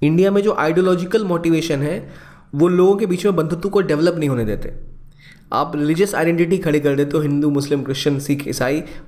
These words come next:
उसके हिसाब से आप within that religious group आप फ्रेटर्निटी बनाने की कोशिश करते हो, या within a caste आप कोशिश करते हो कि अगर आप एक पर्टिकुलर जाति के हैं तो आप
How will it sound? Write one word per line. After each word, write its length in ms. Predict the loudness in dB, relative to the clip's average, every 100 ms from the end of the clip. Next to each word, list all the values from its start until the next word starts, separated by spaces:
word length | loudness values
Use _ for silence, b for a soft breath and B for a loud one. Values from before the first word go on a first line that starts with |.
| -2
उसके 300 | 0 2 2
हिसाब 320 | 2 0 -2
से 120 | 0
आप 200 | 0 2
within 320 | 0 2 2 0
that 160 | 0
religious 320 | -2 -2 -4
group 200 | -2 0
आप 80 | 0
फ्रेटर्निटी 360 | 0 -2 -2 0
बनाने 280 | 0 0 0
की 60 |
कोशिश 280 | -2 -6 -6
करते 320 | -6 -6 -6
हो, 120 | -10 B B B -2
या 140 | 0
within 180 | 2 2
a 100 | -2
caste 580 | -4 0 0 0 -8 -16 -20 _ b b _ _ -8 -6
आप 140 | -4
कोशिश 260 | -4 -6 -2
करते 300 | -2 0 -2
हो 80 | -2
कि 200 | -4 -8 B B -2
अगर 180 | 0
आप 140 | 0 2
एक 300 | -2 -2 0
पर्टिकुलर 460 | 0 2 -2 -2
जाति 300 | 0 0 0
के 100 | -2
हैं 100 | -2
तो 80 | 0
आप 580 | 0 0 -2 -10 -20 _